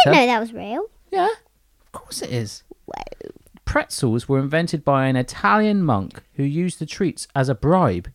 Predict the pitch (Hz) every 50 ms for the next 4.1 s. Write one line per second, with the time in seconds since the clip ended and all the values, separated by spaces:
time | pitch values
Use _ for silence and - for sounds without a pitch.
0 | _ _ _ _ - 131 117 - 190 - - - - - 151 113 110 - - -
1 | 131 123 135 147 160 170 180 175 165 156 156 156 151 - - - - - - -
2 | - - - - - - 107 - _ _ _ _ _ _ _ _ _ _ _ _
3 | _ _ _ _ _ _ _ _ _ _ _ _ - 113 104 104 - 131 139 170
4 | 202 196